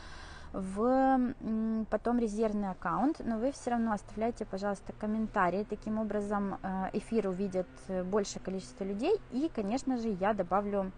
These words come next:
еще стори, как я вам обещала, с злым мальчиком, остальными скульптурами и еще и с, э, Криком. Спасибо. И вам большое спасибо за то, что были сегодня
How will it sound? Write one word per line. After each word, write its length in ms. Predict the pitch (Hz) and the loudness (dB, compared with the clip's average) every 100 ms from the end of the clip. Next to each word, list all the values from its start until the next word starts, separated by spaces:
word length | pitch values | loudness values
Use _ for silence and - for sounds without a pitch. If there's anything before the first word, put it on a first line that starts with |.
| - - - - - | -14 -16 -16 -16 -8
еще 260 | 196 - 202 | -6 -4 -6
стори, 440 | - 208 254 302 | -4 0 0 0
как 200 | 240 190 | -2 -2
я 100 | 196 | 0
вам 160 | 185 180 | 0 -2
обещала, 540 | 175 170 - 277 330 311 | -4 -6 -2 0 0 -4
с 500 | - - 214 196 165 - - - - - - - - - - | -8 -4 0 0 -2 -8 -16 -20 -20 -20 -20 -18 -18 -16 -10
злым 320 | 190 220 208 165 | 0 2 2 2
мальчиком, 540 | 160 175 - - 302 392 - - - - | 0 -2 -6 -4 -2 -2 -8 -16 -18 -8
остальными 520 | 196 - 208 202 196 | -8 -4 -2 -2 -2
скульптурами 840 | 220 - 277 - 320 330 302 277 - - | -4 -4 -6 -4 -2 2 2 2 -2 -8
и 100 | - | -4
еще 720 | 226 262 277 214 196 - 226 240 | -2 0 0 -2 -4 -6 -2 0
и 340 | 233 196 202 | 0 0 -4
с, 260 | 202 - - | -6 -10 -6
э, 380 | 202 196 196 190 185 | -2 0 0 -2 -4
Криком. 420 | 185 - - - - - - - - - - - - - - - - | -6 -6 -8 -8 -10 -16 -18 -18 -16 -16 -18 -18 -18 -18 -16 -16 -16
Спасибо. 480 | - 220 - 208 185 | -4 -4 -2 -2 2
И 40 | |
вам 180 | 202 226 | 4 4
большое 260 | 208 - 202 | 4 0 -4
спасибо 500 | - 202 - 202 202 | -6 -8 -6 -2 -2
за 100 | 190 | -2
то, 160 | 190 | -4
что 300 | 196 - 196 180 | -6 -2 -2 0
были 460 | 190 208 190 180 - - | 0 0 0 -2 -6 -10
сегодня 580 | 190 196 190 185 175 | -6 -2 -2 -2 -4